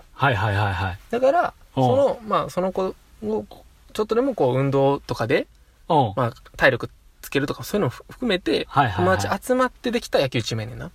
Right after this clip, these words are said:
Speaker 1: おー。
Speaker 2: 最初は。だから、
Speaker 1: すごいな。
Speaker 2: なるほどな。
Speaker 1: ええ話。
Speaker 2: まあ、地元の、地元やねんけどな。
Speaker 1: はいはいはい。
Speaker 2: その、勝利至上主義じゃなくて、
Speaker 1: はいはいはいはい。
Speaker 2: まず野球を好きになる。
Speaker 1: あー、一番ええやつ。
Speaker 2: そう。で、楽しむこと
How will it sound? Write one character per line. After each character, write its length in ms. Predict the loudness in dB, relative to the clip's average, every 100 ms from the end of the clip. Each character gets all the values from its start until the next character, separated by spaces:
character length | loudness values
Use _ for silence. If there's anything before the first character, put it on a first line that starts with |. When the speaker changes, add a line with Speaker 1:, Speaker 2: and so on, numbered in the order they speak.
| -4
Speaker 1:
お 960 | 2 4 6 6 6 6 6 4 2 0
ー。 40 |
Speaker 2:
最 140 | 0 -2
初 120 | -2
は。 140 | -8 -10 -20 -20 -20 -20 -20 -20 -6
だ 120 | 0 4
か 80 |
ら、 240 | 6 4 2
Speaker 1:
す 40 |
ご 140 | 0 0
い 40 |
な。 100 | -2 -10 -4
Speaker 2:
な 80 | -2
る 80 |
ほ 40 | -2
ど 60 |
な。 120 | -4 -8 -16 -20 -20 -4
Speaker 1:
え 120 | -2
え 20 |
話。 320 | 0 0 0 0
Speaker 2:
ま 60 |
あ、 20 | 2
地 80 |
元 240 | 2 2 2
の、 220 | 2 0
地 120 | 0 2
元 160 | 2
や 20 |
ね 60 | 0
ん 20 |
け 60 | -2
ど 60 |
な。 100 | -4 -6 0
Speaker 1:
は 160 | 2 4
い 20 |
は 100 | 2
い 40 | 0
は 80 |
い。 140 | -2 -6 -16
Speaker 2:
そ 140 | -4 -2
の、 320 | 0 -2 -6 -14 -20 -6
勝 300 | 2 4 4
利 80 |
至 220 | 0 -2 2
上 240 | 2 2
主 120 | 0
義 140 | -4 -2
じ 80 |
ゃ 20 | -2
な 100 | -2
く 100 | -2
て、 260 | -2 -2
Speaker 1:
は 180 | 0 0
い 60 | 2
は 120 | 2
い 20 |
は 60 | 2
い 40 |
は 60 | 4
い。 40 |
Speaker 2:
ま 100 | 4
ず 140 | 4
野 160 | 2 0
球 240 | -2 -2
を 60 | -2
好 60 | -2
き 100 | -2
に 100 | 0
な 100 | 0
る。 140 | -4 -10 _ 2
Speaker 1:
あ 40 |
ー、 360 | 6 8 8 4
一 260 | 2 0
番 200 | 4 6
え 20 |
え 20 | 6
や 100 | 4
つ。 300 | 2 -4 -6
Speaker 2:
そ 180 | -6 -6
う。 60 | 0
で、 220 | 0 0
楽 260 | 0 2 2
し 120 | 2
む 140 | 0
こ 120 | -2 -4
と 220 | -4